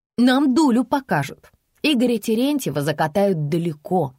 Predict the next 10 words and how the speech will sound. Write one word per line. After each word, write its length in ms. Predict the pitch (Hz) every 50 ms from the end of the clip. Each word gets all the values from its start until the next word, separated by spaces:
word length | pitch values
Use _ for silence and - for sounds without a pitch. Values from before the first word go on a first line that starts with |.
| _ -
Да 200 | 220 254 415 440
он, 200 | 427 427 415 392
подонок, 520 | - 339 311 240 247 311 294 269 247 190
свои 280 | - - 180 196 208 196
капиталы 560 | - 196 190 220 196 - 220 214 208 196 180
успел 420 | 185 165 - - - 196 208 208 175
легализовать, 920 | 165 165 170 160 175 156 156 151 143 147 143 139 147 175 185 160 - -
как 180 | - 147 131 165
американское 720 | 151 156 147 147 135 - 160 165 165 151 - 160 147 147
наследство. 800 | 151 147 147 147 - 147 147 160 160 147 - - - - - -